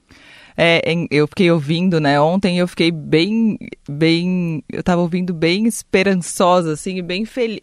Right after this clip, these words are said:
é, foi um disco que me deixou feliz, porque ele tem, ele é um disco de amor, ele fala muito de afeto, ele fala de encontros e de trocas,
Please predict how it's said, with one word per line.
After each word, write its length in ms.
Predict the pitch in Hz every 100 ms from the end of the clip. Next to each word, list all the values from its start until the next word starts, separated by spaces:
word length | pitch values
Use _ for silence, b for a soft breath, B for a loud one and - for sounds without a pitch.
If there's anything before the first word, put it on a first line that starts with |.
| - -
é, 100 | 185
foi 140 | -
um 80 | 214
disco 220 | 214 -
que 60 | 220
me 100 | 202
deixou 280 | 208 208 208
feliz, 680 | - 208 196 180 233 - -
porque 260 | - 196 -
ele 140 | 202
tem, 440 | 226 - 185 208 196
ele 120 | 180
é 40 |
um 60 | 190
disco 240 | 185 -
de 140 | 165 175
amor, 400 | 165 156 165 190
ele 120 | 185
fala 240 | - 175
muito 220 | 175 180 165
de 100 | 170
afeto, 460 | 156 - 160 185
ele 80 | 170
fala 240 | - 165
de 140 | 170 160
encontros 500 | 156 165 175 180 170
e 60 |
de 120 | 156 -
trocas, 480 | - 156 - -